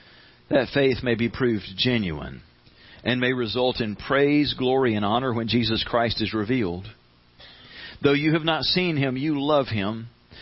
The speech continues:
And even though you do not see him now, you believe in him, and you're filled with an inexpressible and glorious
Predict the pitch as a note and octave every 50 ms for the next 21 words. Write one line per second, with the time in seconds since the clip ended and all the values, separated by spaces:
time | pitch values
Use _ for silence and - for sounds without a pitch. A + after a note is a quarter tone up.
0 | - - - C3 C#3+ D3 D3+ D#3+ D#3+ D#3 D3+ C#3+ C3+ B2+ C3+ C3 B2 D3 E3 D#3
1 | D3 C3+ A#2 - - D#3 C#3 C#3 D3 C#3+ C#3 C3+ C3 B2 C3 B2+ B2+ C#3+ C3+ C3
2 | B2+ B2 C3+ C#3 C3+ C3 B2+ A#2 A2+ B2+ C3 C3+ B2+ A2+ A#2 C3 - - - C#3+
3 | C#3 C#3+ C3 A#2 G#2+ A2+ A#2 A2+ C#3 C3+ - - - - C3 B2+ A#2+ - B2+ C3
4 | C3+ F2+ F2+ A2 A2 G#2 G#2 A2+ B2+ C3+ C3+ B2+ A#2 G#2 F#2+ -